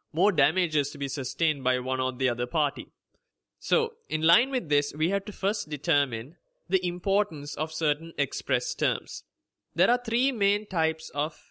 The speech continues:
express terms. You have warranties, you have conditions, and you have innominate terms. Warranties are the lesser category of the three, which means that where there has been a breach of a warranty,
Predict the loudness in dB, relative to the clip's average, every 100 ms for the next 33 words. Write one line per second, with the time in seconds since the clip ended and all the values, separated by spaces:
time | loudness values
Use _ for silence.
0 | _ -8 -2 0 -2 0 0 0 -4 -14
1 | -16 _ _ _ _ _ _ 0 4 4
2 | 4 -8 _ 2 2 2 -2 -6 -8 -8
3 | -12 _ _ _ _ _ -2 -2 0 -2
4 | 0 2 2 0 -4 0 0 0 0 -2
5 | -2 0 2 2 0 0 0 -2 -2 -4
6 | -14 -18 _ _ -2 2 4 2 -2 -2
7 | -2 -2 -8 -14 _ 2 4 2 -2 -10
8 | _ 0 2 4 4 2 0 0 0 0
9 | 0 0 0 0 -2 -10 -4 -4 -4 _
10 | _ _ _ _ -6 -4 -2 -2 -2 0
11 | 2 2 0 -6 -8 _ -2 2 4 4
12 | 4 2 0 0 0 0 0 0 0 -2
13 | -2 0 4 4 0 -4 -6 -6